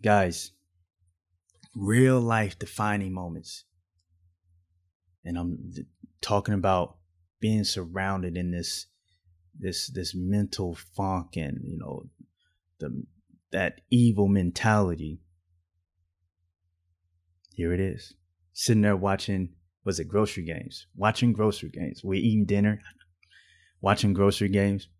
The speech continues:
And Guy, Guy is talking to a, one of the black cooks, black chef, and he said, "What's up, homie?" I, yeah, he said, "What's up, homie?"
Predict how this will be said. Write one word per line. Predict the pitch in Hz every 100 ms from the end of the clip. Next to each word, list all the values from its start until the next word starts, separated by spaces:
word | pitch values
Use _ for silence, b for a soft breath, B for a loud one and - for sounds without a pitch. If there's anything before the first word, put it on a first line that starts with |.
| _
And | 107 95
Guy, | 87 104 92 - 110 _ _ _ _ _ _ -
Guy | 104 120 135
is | 135 -
talking | 123 120 117
to | 107 110 104 98 87 -
a, | 98 90 85 -
one | 104
of | 107
the | 92
black | 92 92 -
cooks, | 107 95 - - _ _ -
black | 98 95
chef, | - 92 98 _ _ _ _ _ _
and | -
he | 101
said, | 98 98 90 - _ _ _
"What's | 139 135
up, | 110
homie?" | 110 110 120 127 _ -
I, | 104 113
yeah, | - 104
he | 85
said, | 113 98
"What's | 87 113 -
up, | 101
homie?" | 101 90 -